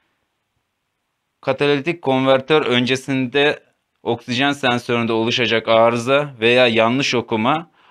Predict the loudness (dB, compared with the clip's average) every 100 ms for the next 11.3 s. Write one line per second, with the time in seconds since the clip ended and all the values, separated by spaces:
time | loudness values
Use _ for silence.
0 | _ 0 2 2 2 -2 -2 -2 0 0
1 | 0 2 2 2 0 -2 -2 -2 -2 -2
2 | -2 -2 -2 -2 -2 -2 -2 -4 -6 _
3 | -14 -14 _ _ _ _ -4 -2 0 -4
4 | -2 -2 -2 -2 -4 -2 -2 -2 -2 -2
5 | -2 -4 -2 -4 -4 -10 _ _ _ _
6 | _ -8 -4 -2 -2 -2 -4 -4 -4 -4
7 | -4 -4 -2 -2 0 -2 -2 -4 -6 -8
8 | -4 -4 0 -2 -2 -10 -4 -2 0 -2
9 | -2 -4 -2 -2 -2 -4 -6 -6 -2 0
10 | -2 -4 -4 -6 -6 -6 -6 -8 -10 -12
11 | -12 -20 -20